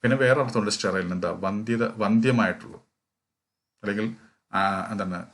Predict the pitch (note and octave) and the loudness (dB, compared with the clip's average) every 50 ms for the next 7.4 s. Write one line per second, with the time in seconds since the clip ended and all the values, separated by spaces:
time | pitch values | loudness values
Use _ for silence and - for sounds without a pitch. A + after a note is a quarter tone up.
0 | _ _ _ G#2+ G#2+ A2 A2+ B2 B2+ C3 A#2+ A2+ - - D#3 F#3+ - - - _ | _ _ _ -2 2 4 4 4 2 0 -2 -4 -4 -6 -6 -6 -6 -10 -18 _
1 | _ _ _ - G#2+ F#2+ F#2 F#2 - A2 A2 G#2 - A#2 A2+ C#3+ D#3+ - - - | _ _ _ -4 -4 -2 -2 -2 -2 -4 -6 -4 -4 -4 -2 -2 -2 -2 -2 -4
2 | - - - A2 G#2 G#2 - - - F2+ D2 - - - - - - - A2 A#2 | -6 -6 0 0 2 2 0 -2 -6 -8 -6 -4 -4 -4 -4 -4 -6 -4 -2 0
3 | B2 G#2+ - - - - - B1+ - - _ _ _ _ _ _ _ _ _ _ | 0 0 -2 -4 -8 -12 -14 -16 -18 -20 _ _ _ _ _ _ _ _ _ _
4 | _ _ _ _ _ _ - - - B2 A2+ A2+ - - _ _ _ _ _ _ | _ _ _ _ _ _ -12 -8 -4 -4 -4 -4 -6 -12 _ _ _ _ _ _
5 | _ _ _ - G#2+ G#2 G#2+ G#2+ A2 A2 A2 G#2+ G#2+ G2 F#2+ F#2 - F#2 F2+ F2+ | _ _ _ -4 -2 0 2 2 2 0 0 -2 -2 -2 -4 -4 -4 -4 -4 -2
6 | F#2 F#2 - - _ _ _ _ _ _ _ _ _ D3+ C#3+ D3 D#3+ D#3+ - - | -4 -6 -8 -12 _ _ _ _ _ _ _ _ _ 4 4 6 4 4 2 -2
7 | - - A2+ A2 A2 - - G#2+ | -2 0 0 0 0 0 -2 0